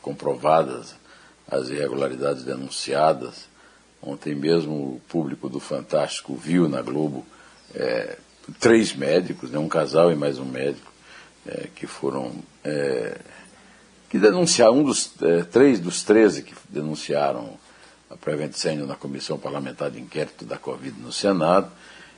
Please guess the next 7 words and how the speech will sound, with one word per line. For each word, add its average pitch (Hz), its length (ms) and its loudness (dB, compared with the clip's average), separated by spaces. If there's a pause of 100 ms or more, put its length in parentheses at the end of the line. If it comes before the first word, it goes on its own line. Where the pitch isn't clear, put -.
(160)
e, 117 540 6
é, 67 640 4
os 73 240 -8
depoimentos 73 640 -2
deles 82 220 0
são 95 160 4
absolutamente, 87 1300 2